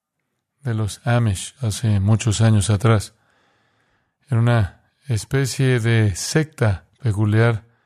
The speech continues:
y ellos creían que el matrimonio y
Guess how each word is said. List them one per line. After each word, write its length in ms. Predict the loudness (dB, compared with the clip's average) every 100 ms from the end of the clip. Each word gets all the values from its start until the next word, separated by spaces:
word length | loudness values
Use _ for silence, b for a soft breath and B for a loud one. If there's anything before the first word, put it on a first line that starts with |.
| _ _ _ _
y 140 | -6
ellos 600 | -2 0 -2 -4 -8 -18 _ _ _ _ _ _ _ _
creían 280 | -6 -2 -2
que 80 | 0
el 60 | 0
matrimonio 840 | 0 2 2 4 4 2 0 -4 _ _ _ _ _ _ _ _ _ _ _ _ _ _ _
y 400 | -2 0 -2 -6